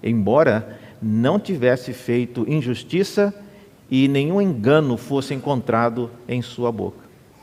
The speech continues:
Todavia, ao Senhor agradou esmagá-lo, fazendo-o sofrer.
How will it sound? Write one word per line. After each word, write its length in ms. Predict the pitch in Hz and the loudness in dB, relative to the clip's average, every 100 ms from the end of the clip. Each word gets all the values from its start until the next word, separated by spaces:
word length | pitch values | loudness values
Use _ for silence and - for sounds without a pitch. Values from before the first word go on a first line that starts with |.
| - - | -20 4
Todavia, 720 | 165 170 135 165 170 170 - - - - - - _ | 6 8 6 6 4 4 -4 -16 -20 -20 -20 -20 _
ao 120 | - 117 | -2 -2
Senhor 440 | - 139 151 160 | 0 4 8 8
agradou 580 | 151 139 143 160 170 - | 8 8 8 8 6 6
esmagá-lo, 760 | 170 139 151 143 143 117 98 95 - - - _ | 4 4 2 6 6 4 0 -8 -18 -20 -20 _
fazendo-o 720 | - 120 101 143 160 165 170 165 | -2 -2 0 2 2 2 0 0
sofrer. 520 | 175 165 120 95 | -4 -4 -2 -4